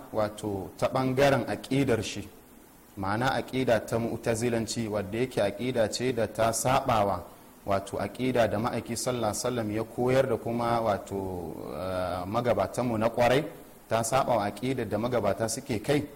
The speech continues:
To, amma dai in aka samu gaskiya kuma magana da ta dace da ma'ana Alƙur'ani, to, ba laifi ba ne dan an ɗauka.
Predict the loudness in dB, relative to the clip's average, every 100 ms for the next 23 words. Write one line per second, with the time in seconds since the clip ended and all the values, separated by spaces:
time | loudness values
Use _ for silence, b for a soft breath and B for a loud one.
0 | -20 -20 -20 -20 -10 -2 0 2 4 4
1 | 4 2 0 -2 -2 -2 -2 -2 0 -2
2 | -2 -2 0 -2 -2 2 4 2 -4 -18
3 | -20 -20 -20 -20 -20 -6 -2 2 2 2
4 | 0 -2 -2 -2 4 4 4 0 -2 0
5 | 0 0 -2 -2 -4 -4 0 2 2 2
6 | -4 -14 -20 -20 -8 -2 2 2 2 -2
7 | -4 -2 -2 -2 -2 -4 -4 -2 -2 -2
8 | -6